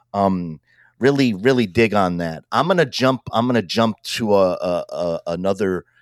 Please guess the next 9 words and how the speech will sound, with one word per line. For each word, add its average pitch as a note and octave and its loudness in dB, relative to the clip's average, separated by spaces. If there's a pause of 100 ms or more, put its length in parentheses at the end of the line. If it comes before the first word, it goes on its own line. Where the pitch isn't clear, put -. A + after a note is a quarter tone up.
(420)
uh, E2 0 (500)
big A2 2
question, D#2 -4 (340)
uh, D2+ -4
Rob, D2+ -2 (240)
um, D2 -6 (240)
and E2 -6
it's - -10
the, D2+ -6